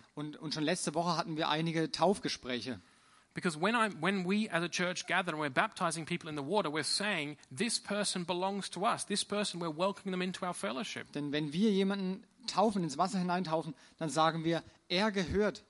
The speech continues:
Speaker 1: zur Gemeinde dazu.
Speaker 2: Not to us as C C F, but to, to the worldwide body of Christ, and we're that local,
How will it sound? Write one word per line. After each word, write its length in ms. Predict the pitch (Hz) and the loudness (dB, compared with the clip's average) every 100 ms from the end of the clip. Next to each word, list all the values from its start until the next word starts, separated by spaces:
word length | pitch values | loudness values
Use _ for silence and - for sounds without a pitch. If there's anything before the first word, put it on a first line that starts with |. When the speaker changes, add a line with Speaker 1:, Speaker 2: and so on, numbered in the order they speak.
| _ - | _ -4
Speaker 1:
zur 220 | - 202 | 2 4
Gemeinde 400 | 196 180 185 180 | 6 4 4 0
dazu. 400 | 180 - 220 117 - - - | -2 0 -2 -4 -12 -16 0
Speaker 2:
Not 280 | 190 175 - | 0 0 -2
to 120 | 175 | 2
us 220 | 151 - | 2 2
as 160 | 147 - | 0 -2
C 140 | 160 | -2
C 220 | - 123 | -2 -2
F, 280 | 123 202 - | 2 0 0
but 180 | 147 147 | -4 -2
to, 100 | 151 - - | -6 -8 -12
to 140 | - 160 | -4 -2
the 120 | 160 | -2
worldwide 480 | 156 175 170 160 139 | 0 0 2 2 2
body 260 | 151 147 | 0 0
of 100 | 143 | -2
Christ, 380 | - 143 170 - | 0 0 0 -4
and 100 | 165 | -8
we're 160 | 156 165 | -2 2
that 180 | 175 160 | 2 0
local, 520 | 143 147 151 175 | -2 -4 -2 -2